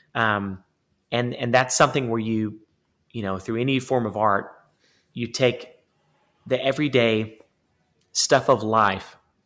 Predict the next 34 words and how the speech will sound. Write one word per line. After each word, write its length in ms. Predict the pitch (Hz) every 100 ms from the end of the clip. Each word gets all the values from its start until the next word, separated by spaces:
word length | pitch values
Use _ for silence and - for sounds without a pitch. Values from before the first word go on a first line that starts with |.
| _ _ _
that 160 | 120 127
we 140 | 123
all 120 | 113
go 200 | 104 123
through, 240 | 131 110 98
'cause 180 | 113
we're 120 | 117 117
all 100 | 120
humans, 680 | - 123 104 92 98 - _ _ _ - - - _
and, 500 | 131 117 113 113 107 - _ _ _ _
uh, 300 | 110 104 101 98 _ _
things 240 | - 135 127
like 180 | 120 -
suffering 520 | 135 120 123 117 107
and 160 | 104
pain, 420 | - 123 117 117 104
or 240 | 98 - _ _ _ _
falling 300 | 123 123 120
in 80 | 113
love 180 | 113 117
with 140 | 110
someone, 540 | - 120 110 107 110 104
or, 220 | 95 - _ _ _ _
you 140 | 113
know, 200 | 98 92 - _ _ _ _ _ _
sticking 320 | - 131 131
through 100 | 123
the 80 | 113
hard 240 | 104 113
stuff 240 | - 117 113
in 120 | 107
friendship, 640 | - 117 107 - 107 104
or, 220 | 101 98 - _ _ _ _
uh, 140 | 113